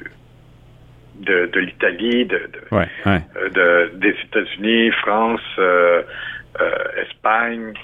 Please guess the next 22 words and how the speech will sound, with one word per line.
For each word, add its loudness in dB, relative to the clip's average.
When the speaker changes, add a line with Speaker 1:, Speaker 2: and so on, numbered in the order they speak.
Speaker 1:
Alors, 0
euh, 4
ça 4
a 4
été -4
vraiment 0
un 2
plaisir 0
pour -2
moi 2
de, 2
de, 0
de -8
travailler 0
avec 0
tous -8
ces 0
acteurs, -6
euh, -8
aussi, -6
parce -8
que -4